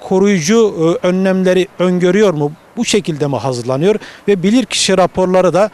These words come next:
mahkemelerin doğru karar vermesi açısından, e, gerçekten, e, nitelikli bir belge özelliği taşıyor mu? E, bunlar tartışıldı panelde. Programımızı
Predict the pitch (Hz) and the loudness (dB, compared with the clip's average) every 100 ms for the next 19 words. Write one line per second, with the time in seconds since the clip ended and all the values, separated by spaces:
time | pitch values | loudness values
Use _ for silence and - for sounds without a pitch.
0 | - - 190 180 - 208 196 165 208 220 | -8 -12 -4 -4 -2 -2 0 0 0 -2
1 | 185 196 214 185 - 175 165 151 156 151 | 0 2 4 2 0 -2 0 0 0 -2
2 | 147 147 139 185 - 160 - 151 185 226 | -4 -6 -8 -6 -6 -4 -2 0 0 0
3 | - - - - 160 160 202 214 - 185 | -4 -20 -18 -4 0 0 0 -2 -2 -6
4 | - 220 220 - - - - 160 160 165 | -2 0 -2 -6 -20 -20 -6 0 0 0
5 | 170 214 208 - 240 185 190 151 151 185 | 0 0 -2 -2 -2 2 0 0 0 0
6 | 160 185 151 _ - 170 156 143 127 - | 0 -2 -2 _ -8 -4 -2 -2 -4 -2
7 | 208 - 202 165 202 233 - - - 175 | -2 0 2 2 0 -2 -4 -20 -10 -2
8 | 170 165 156 214 240 190 196 170 - - | 0 0 0 2 2 2 0 -2 -4 -8
9 | 127 135 - 196 156 139 214 226 - - | -8 -8 -2 -2 0 0 2 0 -4 -20
10 | - - 240 233 226 226 214 214 220 | -20 -4 2 4 4 2 0 0 0